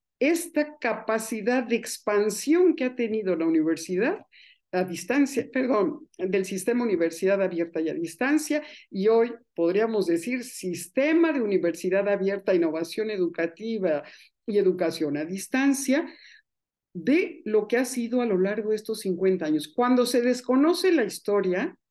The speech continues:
estamos a, condenados a repetir errores. Entonces, yo creo que sería muy importante enseñarle a los alumnos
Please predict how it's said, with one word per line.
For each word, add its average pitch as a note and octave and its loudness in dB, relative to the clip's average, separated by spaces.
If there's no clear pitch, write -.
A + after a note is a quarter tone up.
estamos G#3+ -6
a, E3+ -4
condenados F3 -2
a F3 -4
repetir F3+ -2
errores. C3+ -6
Entonces, F#3 -4
yo B3+ 0
creo A#3 0
que F#3 0
sería F3+ -2
muy D4 4
importante A#3+ 0
enseñarle G#3+ 2
a A3 4
los G3 -2
alumnos G3 0